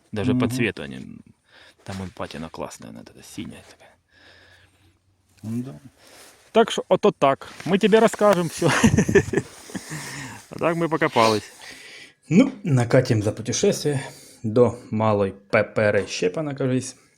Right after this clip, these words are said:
Speaker 1: Привет Сусанину, поводив він мене по своїм злачним містам. В общем, ну, вибито очень-очень сильно поля.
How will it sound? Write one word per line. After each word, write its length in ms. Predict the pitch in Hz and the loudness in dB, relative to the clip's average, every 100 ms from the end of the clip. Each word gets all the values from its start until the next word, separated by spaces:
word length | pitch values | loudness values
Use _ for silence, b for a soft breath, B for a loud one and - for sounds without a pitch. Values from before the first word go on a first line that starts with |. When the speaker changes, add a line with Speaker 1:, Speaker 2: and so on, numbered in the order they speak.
| b _ _ _ _ - - | b _ _ _ _ -20 -2
Speaker 1:
Привет 360 | - 117 117 - | 2 4 2 2
Сусанину, 640 | 127 120 165 180 165 135 | -6 2 2 2 -2 0
поводив 460 | 135 127 117 170 | 4 4 4 0
він 180 | 175 170 | -2 -4
мене 220 | 160 160 | -2 -2
по 320 | 151 - 143 135 | -2 -4 -4 -4
своїм 480 | - 135 131 113 - _ _ B B - | 0 4 4 2 -8 _ _ B B -10
злачним 640 | 101 123 131 123 113 107 107 | 0 4 4 2 0 0 -2
містам. 460 | 110 - 185 170 B B B B B B B - _ | -4 -2 0 -2 B B B B B B B -10 _
В 180 | 127 120 | -4 -2
общем, 360 | 113 - 120 127 | -4 -4 0 2
ну, 400 | 185 196 185 - - - | 2 2 0 -10 -12 2
вибито 520 | 147 135 135 127 117 B B B - | 4 6 6 6 4 B B B 0
очень-очень 1000 | 123 117 117 110 107 - 117 107 98 98 | 2 2 2 -2 -2 0 0 0 -8 -12
сильно 500 | - 117 101 92 87 _ | -6 -4 -4 -6 -10 _
поля. 360 | 135 180 190 | -2 0 -2